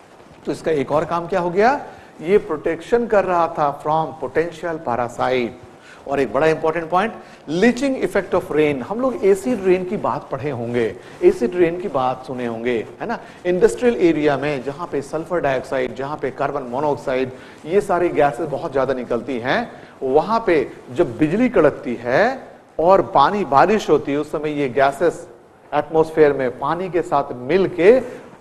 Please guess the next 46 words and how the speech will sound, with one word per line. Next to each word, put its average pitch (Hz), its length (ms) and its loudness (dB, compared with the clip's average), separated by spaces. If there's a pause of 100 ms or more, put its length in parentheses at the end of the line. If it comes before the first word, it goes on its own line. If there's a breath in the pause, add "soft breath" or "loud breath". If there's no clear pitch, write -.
एच 208 280 0
टू 233 160 4
एस 190 200 4
ओ 170 60 4
फ़ोर, 151 380 0
आगरे 175 280 6
की 190 100 -4
बात 147 220 4
हम 143 100 -4
लोग 139 120 2
कर 123 120 2
रहे 123 100 0
हैं, 127 80 -4
आगरे 147 260 -2
में 156 160 -4
ताजमहल 143 420 0
का 139 120 -4
जो 123 120 -4
कलर 123 260 0
था 117 140 -8
ना, 220 140 0 (440 loud breath)
वो 180 340 6 (340)
जो 220 200 8
मार्बल 175 500 4
का 202 140 -2
कलर 156 320 4
था, 165 260 2 (180)
बिल्कुल 208 340 0
दूधिया 151 500 -2
था, 156 240 -2
बिल्कुल 170 460 0
मिल्की 170 360 -2
व्हाइट 131 300 2
था। 98 380 -6 (500 loud breath)
लेकिन 233 460 -2
आगरे 180 380 4
में 170 260 -6
बहुत 190 300 -4
सी 214 240 -2
लेदर 160 380 4
की 190 160 -2
industry 151 400 0
का 147 140 -2
development 127 500 -6
हुआ 107 160 -6
होगा, 95 340 -8